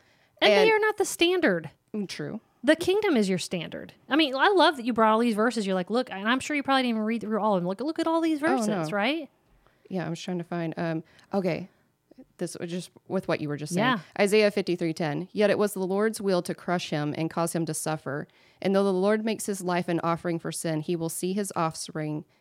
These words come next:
Speaker 2: and prolong his days, and the will of the Lord will prosper in his hand."
Speaker 1: That's good.
Speaker 2: That was so good.
Speaker 1: I love that. "The will of the Lord will prosper in
Speaker 2: In
Speaker 1: his
Speaker 2: his
Speaker 1: hand."
Speaker 2: hand.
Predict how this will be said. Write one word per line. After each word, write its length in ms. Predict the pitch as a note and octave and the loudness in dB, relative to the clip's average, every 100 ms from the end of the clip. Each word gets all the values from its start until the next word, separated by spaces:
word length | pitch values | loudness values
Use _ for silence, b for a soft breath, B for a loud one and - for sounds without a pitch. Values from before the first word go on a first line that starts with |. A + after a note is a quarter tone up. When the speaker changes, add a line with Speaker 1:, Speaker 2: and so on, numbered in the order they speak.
| - | -4
Speaker 2:
and 140 | F3+ | -4
prolong 440 | F3 F#3+ E3+ F3 F#3+ | -2 -2 0 0 0
his 180 | G3 - | -4 -4
days, 400 | D#3+ D3+ D3 - | -4 -4 -6 -8
and 140 | E3+ D#3+ | -4 -4
the 80 | |
will 240 | D#3 E3 F3+ | -2 -2 -2
of 100 | F3+ | -4
the 100 | F#3+ | -4
Lord 340 | E3+ D#3 D#3 | -4 -4 -6
will 120 | D3+ - | -10 -12
prosper 520 | - D#3+ D#3+ - C#3+ - | -10 -8 -8 -8 -10 -8
in 140 | D3+ | -10
his 260 | D3 D#3 D3+ | -8 -10 -10
hand." 360 | B2+ A#1 - - _ _ - | -14 -14 -16 -20 _ _ -18
Speaker 1:
That's 140 | - | -16
good. 360 | - E3+ E3 D3+ - | -6 -4 -4 -6 -14
Speaker 2:
That 100 | - F3 | -18 -18
was 80 | |
so 100 | - - | -18 -20
good. 180 | - G3 _ _ _ _ | -20 -20 _ _ _ _
Speaker 1:
I 100 | G3 | -4
love 340 | F#3+ F#3+ F3+ E3 | 0 -2 -2 -4
that. 280 | D3 D#3+ - - | -8 -10 -16 -8
"The 160 | F#3+ G3 | -2 0
will 300 | G#3+ A#3+ A#3+ | 0 0 -2
of 140 | G#3+ | -4
the 80 | G#3 | -4
Lord 340 | F#3+ F#3 F3 | -2 -2 -2
will 160 | F3 F3 | -4 -6
prosper 640 | - F3+ E3+ - - E3+ - _ _ _ _ _ _ _ _ - | -6 -8 -8 -12 -16 -16 -18 _ _ _ _ _ _ _ _ -4
in 160 | F3+ | -4
Speaker 2:
In 80 | E3+ | 0
Speaker 1:
his 200 | A3+ A#3 | 0 0
Speaker 2:
his 80 | F#3+ | 0
Speaker 1:
hand." 160 | F#3+ D3+ | -2 -2
Speaker 2:
hand. 200 | C#3 | -6